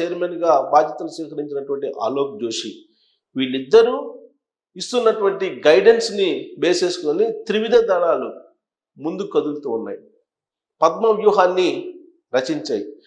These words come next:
దీంతోటి పాక్ ఆక్రమిత కాశ్మీర్లో ఉన్నటువంటి ఉగ్రవాద షెల్టర్స్ కదిలి వెళ్ళిపోతూ ఉన్నాయి. మొత్తం పీఓకేని చుట్టుముట్టేలా వ్యూహాన్ని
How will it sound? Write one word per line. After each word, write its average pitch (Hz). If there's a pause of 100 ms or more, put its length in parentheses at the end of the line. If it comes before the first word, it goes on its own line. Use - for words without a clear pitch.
(220)
దీంతోటి 214 (760)
పాక్ 233
ఆక్రమిత 196
కాశ్మీర్లో 170
ఉన్నటువంటి 151 (560)
ఉగ్రవాద 190
షెల్టర్స్ 175 (720)
కదిలి 208
వెళ్ళిపోతూ 175
ఉన్నాయి. 107 (640)
మొత్తం 240
పీఓకేని 220
చుట్టుముట్టేలా 202
వ్యూహాన్ని 170